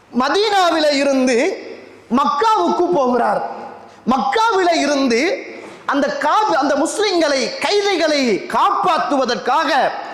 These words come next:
அந்த களத்துக்குள் இறங்குற போது, பழைய பாவத்தோடு தொடர்பு படைய, அந்த ஜாகிலியா காலத்தில் தொடர்புபட்ட அனாக் இருக்கிறாள். இரவுடைய நேரம். "மர்ஹபன், வாங்கள்,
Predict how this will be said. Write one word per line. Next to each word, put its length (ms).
அந்த 300
களத்துக்குள் 680
இறங்குற 460
போது, 420
பழைய 760
பாவத்தோடு 800
தொடர்பு 440
படைய, 500
அந்த 200
ஜாகிலியா 720
காலத்தில் 500
தொடர்புபட்ட 800
அனாக் 440
இருக்கிறாள். 640
இரவுடைய 600
நேரம். 360
"மர்ஹபன், 760
வாங்கள், 640